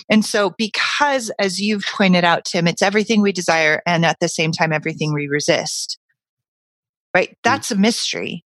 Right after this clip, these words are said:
Speaker 1: That's not something you, we can say that, but the, the propositional statement that I just said, that's everything we desire and everything we resist, that actually doesn't capture the emotion that
Speaker 2: Mm.
Speaker 1: we feel, um,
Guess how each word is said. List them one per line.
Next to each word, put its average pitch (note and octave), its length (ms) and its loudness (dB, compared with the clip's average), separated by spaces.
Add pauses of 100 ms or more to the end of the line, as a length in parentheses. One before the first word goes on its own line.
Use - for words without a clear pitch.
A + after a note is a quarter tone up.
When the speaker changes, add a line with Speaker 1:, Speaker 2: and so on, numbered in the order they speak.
Speaker 1:
That's A3 280 -4
not B3+ 200 -2
something G3+ 340 0
you, A3+ 160 0 (140)
we B3+ 160 0
can F#3+ 160 -2
say F#3 260 0
that, A#3 320 0 (500)
but G3 280 0 (100)
the, F3 180 -4 (200)
the E3+ 260 0 (340)
propositional G3 680 -2
statement F3+ 480 0
that D#3+ 80 -2
I D#3 120 2
just E3 240 -2
said, D#3+ 200 0
that's - 180 -4
everything D#3+ 320 -2
we D#3 80 0
desire D3+ 260 0
and D3 100 -2
everything D#3 340 -2
we D3 100 -2
resist, D3+ 480 -2
that G3+ 240 2
actually F3+ 460 -4
doesn't E3 460 -2
capture - 800 -4 (480)
the E3 280 2
emotion D3+ 680 -4 (480)
that E3+ 160 2
Speaker 2:
Mm. D#3+ 100 2
Speaker 1:
we D3+ 140 -6
feel, D#3 760 -2 (800)
um, F3 540 0